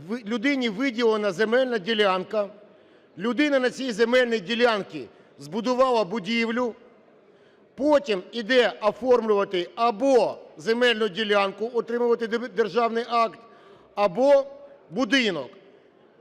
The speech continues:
Для того, щоб отримати державний акт на землю, їй кажуть: «Покажіть документи на будинок». Вона йде в архітектуру,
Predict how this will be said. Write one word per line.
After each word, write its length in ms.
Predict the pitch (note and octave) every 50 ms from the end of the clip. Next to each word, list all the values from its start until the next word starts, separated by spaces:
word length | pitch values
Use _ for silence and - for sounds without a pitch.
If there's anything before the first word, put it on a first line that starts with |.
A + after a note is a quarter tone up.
| - -
Для 120 | F3 A#3+
того, 280 | A#3 D#4+ D#4 D4+ D4 C4+
щоб 200 | - C#4 C4+ C4+
отримати 720 | C4+ C4+ C#4 C#4 C4+ C4 C4 B3+ B3+ B3 A#3 A3+ A3 G#3 - C#3+
державний 520 | A#3+ B3+ A#3 G3 C4+ C4 B3+ A#3 A#3 B3
акт 260 | B3 B3 A#3 A#3 A#3+ G3+
на 100 | A#3+ A3
землю, 400 | F3+ A#3+ C4 A#3 G#3+ G3 F#3+ F#3+
їй 180 | F#3+ B3 B3+ -
кажуть: 380 | - C4 B3+ G#3+ G#3 A3 -
«Покажіть 600 | - A#3 - B3 A3+ F3+ G#3+ B3+ A#3+ F#3+ - - - - - - - - _
документи 600 | C#3 E3 - - B3+ B3 C4 B3+ A#3+ F#3+ A3 G#3+
на 100 | G#3+ G#3+
будинок». 540 | F#3 G3 G#3 F3 B3 C4+ C#4+ D4 D4 C#4+ C#4 - - - - - - - - -
Вона 320 | D#3+ A3 B3 C4 C4+ C4+ C4
йде 480 | B3 A#3+ F#3 G3+ C4+ C#4 C#4+ C#4 A#3+ - - - - - - - - - - - - -
в 80 | E3+ A#3+
архітектуру, 840 | A3+ - A#3+ A#3+ - B3+ F#3 C3 - B3+ C#4 C#4+ D4 D4 C#4+ C#4+